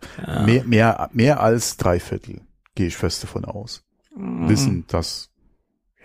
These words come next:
Speaker 2: ja.
Speaker 1: Du, äh, überschätzt
Speaker 2: Nach so langer
Speaker 1: die
Speaker 2: Zeit doch.
Speaker 1: Mhm. Es ist ja jetzt nicht so, dass es dann noch pünktlich zur Tagesschau gibt.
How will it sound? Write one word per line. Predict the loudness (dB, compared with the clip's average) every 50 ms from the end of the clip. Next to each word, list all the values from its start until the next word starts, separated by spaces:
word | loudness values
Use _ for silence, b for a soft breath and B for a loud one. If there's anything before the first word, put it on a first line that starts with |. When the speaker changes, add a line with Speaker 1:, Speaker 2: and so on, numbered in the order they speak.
| -18 -12
Speaker 2:
ja. | -10 -10 -10 -12 -16 B B B B B B B B B B B _
Speaker 1:
Du, | -4 -2 -2 -2 -2 -4 -8 -8 -6
äh, | -4 -2 -2 -2
überschätzt | -4 -4 -4 -2 -2 -2 -4 -2 -2
Speaker 2:
Nach | 0
so | 0
langer | 0 2 2 2 2
Speaker 1:
die | 0 0
Speaker 2:
Zeit | 0 0 0 0 -2 -4 -6 -8 -6
doch. | -6 -6 -6 -8 -12 _ _ _ _ _ _
Speaker 1:
Mhm. | -14 -12 -10 -8 -8 -10 -10 -14 _ _ _ _ _ _ _ _ _ _ _ _ _ _ _ _ _ _ _ _ _ B B B B _
Es | -18 -14
ist | -12 -4 0 2
ja | 2
jetzt | 4 2 2 2
nicht | 0 0 2
so, | 0 0
dass | 0 0 0
es | 0 -2 -2
dann | -4 -4 -2
noch | -2 -4 -2
pünktlich | -2 -2 -2 -2 -2 -4
zur | -4 -4
Tagesschau | -2 0 0 0 0 -2 -2 0
gibt. | 0 -2 -2 -4 -8